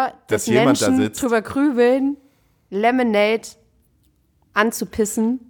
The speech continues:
Speaker 2: dass sie mehr Zucker in ihrem Getränk brauchen.
Speaker 1: Damit sie sich Lemonade nennen dürfen.
Speaker 2: Ja.
Speaker 1: Also du musst, man muss sich das halt vorstellen. Da ist irgendjemand oben in seinem Büro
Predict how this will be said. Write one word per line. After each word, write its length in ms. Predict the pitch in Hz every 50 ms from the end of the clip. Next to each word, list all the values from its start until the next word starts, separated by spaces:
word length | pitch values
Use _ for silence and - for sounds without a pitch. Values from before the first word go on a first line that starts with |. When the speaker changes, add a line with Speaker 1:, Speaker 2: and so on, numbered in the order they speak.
| _ _ _ _ _ _ _ _ _
Speaker 2:
dass 180 | - 202 208 -
sie 80 | 233 220
mehr 320 | 214 214 214 220 220 226 - - _ _ _
Zucker 440 | - - 226 214 - 190 185 - -
in 100 | 175 190
ihrem 180 | 165 185 180
Getränk 380 | 175 180 - - 180 175 170 170
brauchen. 540 | - - 165 165 170 156 165 175 175 170 - _ _ _
Speaker 1:
Damit 220 | - 104 104 101 -
sie 80 | 101
sich 160 | 98 101 92
Lemonade 480 | 110 113 120 113 101 98 95 95 90 92
nennen 240 | 92 92 92 92 92
dürfen. 380 | 92 87 85 85 85 - 87 85
Speaker 2:
Ja. 220 | - 208 208 190 170
Speaker 1:
Also 200 | 156 101 104 104
du 140 | 92 85 113
musst, 240 | 123 151 - - - - - _ _ _
man 120 | - 104 113
muss 120 | 147 165
sich 120 | 180 165
das 140 | - - -
halt 100 | 170 165
vorstellen. 460 | - - 151 143 - - 95 87 82 - - - - -
Da 80 | 104
ist 220 | 107 110 - - - _ -
irgendjemand 640 | 143 156 196 214 220 202 - 185 170 165 - - -
oben 300 | 127 117 98 92 90 - -
in 140 | - 120 117
seinem 360 | 104 113 127 147 165 170 175
Büro 500 | 151 156 147 110 107 98 87 82 82 -